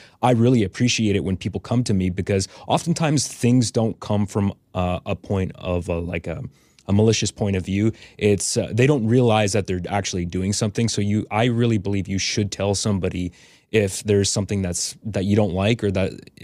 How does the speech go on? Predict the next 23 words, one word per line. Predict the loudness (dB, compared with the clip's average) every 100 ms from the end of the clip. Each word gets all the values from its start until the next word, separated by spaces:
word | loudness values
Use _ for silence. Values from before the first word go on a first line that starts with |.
| -2
um, | 0 0 -2 -2
that, | -2 0
that | 0
is | 2 2
making | 0 0 -2
you | -2
uncomfortable. | -2 -2 -4 -4 -4 -4 -6 -10 0
I | 4
had | 4
a |
manager | 4 2 2 2 2
actually | 0 -2 -2 0
that, | 0 -2 -2 -2
uh, | -2 -4 _ _
was | 0 2 4 2 0
in | 0 2
a |
really | 4 4 4 2
kind | 0 0
of | 0
nasty, | 0 0 -2 -2 -2
sarcastic | -2 -4 -2 -2 -2 -2 -2 0
way, | 2 2 2